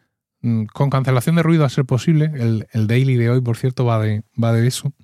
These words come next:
eh, sentado en un transporte público o algo de eso, y que yo estoy dentro de su cabeza, ¿no? Entonces, el llegar a esa conclusión me ha hecho que lleve ya un tiempo, que llevo ya bastante tiempo,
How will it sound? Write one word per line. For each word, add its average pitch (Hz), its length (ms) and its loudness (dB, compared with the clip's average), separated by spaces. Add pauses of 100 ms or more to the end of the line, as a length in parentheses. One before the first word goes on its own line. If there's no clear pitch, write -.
(720)
eh, 123 840 2
sentado 147 440 2
en 156 80 0
un 160 80 2
transporte 147 440 0
público 160 720 0 (460)
o 123 260 0
algo 143 220 2
de 147 60 4
eso, 170 360 -2
y 131 200 0
que 123 420 0 (640)
yo 131 240 2
estoy 151 240 0
dentro 135 240 0
de 120 60 2
su 113 120 -2
cabeza, 107 380 -4
¿no? 117 260 -4
Entonces, 131 440 -2 (320)
el 151 120 2
llegar 147 220 2
a - 20 0
esa 175 140 0
conclusión 170 560 2
me 160 120 2
ha 156 120 2
hecho 170 420 -2 (640)
que 127 140 0
lleve 143 200 2
ya 143 160 2
un 131 200 0
tiempo, 160 320 2
que 120 80 -4
llevo 131 180 4
ya 143 80 2
bastante 139 480 0
tiempo, 143 460 0